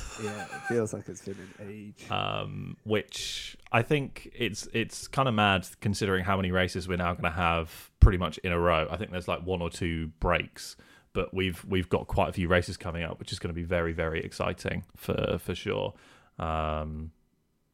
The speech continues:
Speaker 1: yeah.
Speaker 2: Are we basically now just racing till the summer break?
Speaker 1: Um, so I, I'm literally just double checking,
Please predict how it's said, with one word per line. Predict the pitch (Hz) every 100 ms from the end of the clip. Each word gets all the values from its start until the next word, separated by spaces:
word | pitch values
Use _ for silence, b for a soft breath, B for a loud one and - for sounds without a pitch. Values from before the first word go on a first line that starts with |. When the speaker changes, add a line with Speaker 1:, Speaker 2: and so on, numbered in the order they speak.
| _
Speaker 1:
yeah. | 90 90 135
Speaker 2:
Are |
we | 170
basically | 190 190 190 160
now | 151 147
just | 147 143 -
racing | 123 127 - 123 107 101
till | - 104 101
the | 101
summer | 110 104
break? | 98 104 90 - - B B B B B -
Speaker 1:
Um, | 160 180 185 180 180 175 -
so | - 170 170 165 -
I, | 151 147 -
I'm | 120 117
literally | 127 - - 110
just | 95 104 -
double | 98 90 90
checking, | - 104 - 92